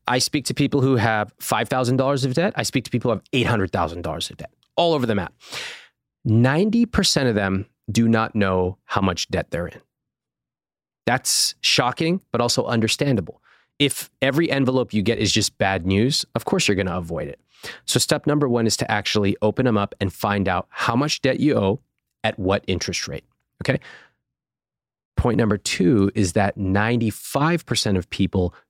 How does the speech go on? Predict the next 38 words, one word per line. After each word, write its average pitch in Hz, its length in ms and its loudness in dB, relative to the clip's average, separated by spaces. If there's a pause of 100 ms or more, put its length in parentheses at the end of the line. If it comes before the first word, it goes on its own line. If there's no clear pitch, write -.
do 113 220 4
not 117 380 2
know 95 260 2
their 87 220 0
debt 95 380 -2 (180)
payoff 80 580 -2
date. - 240 -6 (840)
So 110 160 2
it 107 100 -2
could 156 140 2
be 156 120 2
that 135 180 0
you 117 140 2
have 101 400 -2 (400)
three 127 260 0
thousand 110 460 0
dollars 92 460 0
of 98 180 -6
credit 90 280 -2
card - 240 -8
debt. 80 200 -12 (360)
It - 80 -6
could 131 120 2
be 135 120 2
that 123 140 2
you 123 100 2
have 123 300 0
fifty - 460 -2
thousand 90 420 0
dollars 80 460 0
of - 140 -6
student 104 340 0
loans, 110 300 -2
whatever 151 200 2
the 170 80 2
number 123 240 0
may 107 140 0
be. 92 180 -6